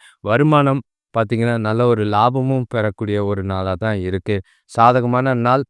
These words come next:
புதிய நட்பு வட்டாரங்கள் சேரக்கூடிய ஒரு நாளா இருக்கு. அது நல்லாவே பயன் தர விதம், ஆ, பயன் தர விதமா தான் இருக்கு. உங்களோட எண்ணங்களை பூர்த்தி அடையறதுக்கு நிறையவே வாய்ப்பு இருக்கு.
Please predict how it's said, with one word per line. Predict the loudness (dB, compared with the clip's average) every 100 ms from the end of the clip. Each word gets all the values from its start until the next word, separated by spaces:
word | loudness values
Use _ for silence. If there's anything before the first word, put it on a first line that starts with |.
| _ _ _ -2
புதிய | 2 2
நட்பு | 2 0 -2 -2
வட்டாரங்கள் | -2 0 0 0 -2 -4
சேரக்கூடிய | -2 -2 -2 -2 0 0
ஒரு | -2 -2
நாளா | -2 0 2
இருக்கு. | 0 -2 -2
அது | -2 -2 -2
நல்லாவே | -2 0 0 0 -2
பயன் | -2 -2 -2
தர | -2 -2
விதம், | -2 -2 -4 -4 _ _ -10
ஆ, | -6 -6 -2
பயன் | 0 0
தர | 0 0
விதமா | 0 -2 -2 -4
தான் | -2 -2
இருக்கு. | 0 -2 -2 -2 -4 -6 _ -6
உங்களோட | -2 0 2 4 4 2 2
எண்ணங்களை | 0 2 0 0 -2 -2
பூர்த்தி | -4 -2 0
அடையறதுக்கு | 0 0 -2 -4 -6
நிறையவே | -6 -4 -4 -4 -2 -2
வாய்ப்பு | -2 -4 -4 -6
இருக்கு. | -6 -8